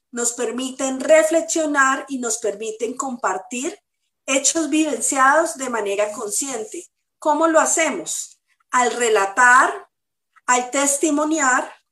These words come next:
cuando lo contamos a nivel individual, pero también cuando lo contamos con otras, ¿no? Cuando hacemos grupos de apoyo,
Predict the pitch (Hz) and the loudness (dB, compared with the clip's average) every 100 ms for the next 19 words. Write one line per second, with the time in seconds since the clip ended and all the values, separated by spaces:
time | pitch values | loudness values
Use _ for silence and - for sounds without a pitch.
0 | _ - 269 254 254 254 247 254 240 247 | _ 2 2 2 -2 -2 -4 -4 -8 0
1 | 247 254 277 330 311 254 220 - 320 320 | 0 0 -2 0 -2 0 -2 -2 -6 -2
2 | 330 349 339 277 302 - - 262 247 220 | 0 0 4 4 4 -4 -10 -6 -6 -2
3 | 226 220 247 226 247 262 - _ _ 294 | -2 -2 -4 -4 -4 -12 -20 _ _ 0
4 | 269 269 254 240 247 233 247 247 233 226 | 0 0 -2 -4 -2 -4 -6 -4 2 2
5 | 240 269 - 302 247 254 302 302 240 190 | 0 -4 -4 -6 -4 0 0 -2 -8 -8
6 | 214 294 - 285 240 214 220 220 220 - | -6 -6 -4 -6 -6 -6 -6 -6 -10 -10
7 | 269 269 254 262 220 247 269 269 254 202 | -16 -10 -8 -6 -6 -2 -2 -2 -8 -12